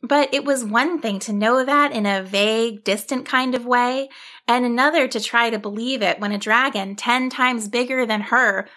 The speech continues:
was towering over her house, telling her good morning. Uh, hel-, hello, dragon?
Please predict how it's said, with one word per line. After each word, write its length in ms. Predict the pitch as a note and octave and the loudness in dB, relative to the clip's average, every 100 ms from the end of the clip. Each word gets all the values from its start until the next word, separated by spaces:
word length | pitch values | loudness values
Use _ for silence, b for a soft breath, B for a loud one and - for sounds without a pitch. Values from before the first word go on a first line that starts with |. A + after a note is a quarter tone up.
| B | B
was 240 | - A3+ A3+ | -4 -4 -4
towering 800 | - - - B3 D4+ C#4 A#3+ A3+ | -12 -8 0 2 4 2 -2 -6
over 380 | A3 C4 C#4 B3+ | -4 -4 -2 -2
her 200 | B3+ A3+ | -2 -4
house, 500 | A3+ A#3+ D4 G#3 A3+ | 0 2 2 2 -4
telling 360 | - C4+ D4+ C#4 | -2 -2 0 0
her 120 | B3+ | 0
good 220 | C#4 D4 | 0 0
morning. 560 | B3+ C#4+ F#4+ A3 - - _ _ _ _ _ _ _ - | 0 2 2 -2 -6 -16 _ _ _ _ _ _ _ -6
Uh, 400 | D#4+ D#4 D#4+ D#4+ | -4 -2 -2 -4
hel-, 340 | - - B4 A#4 | -6 -2 -2 -2
hello, 500 | - G4+ G#4+ B4 C5+ C#5 | -4 -2 0 2 0 0
dragon? 500 | A#4+ A4+ A4+ A#4 A4 | 2 4 2 0 -4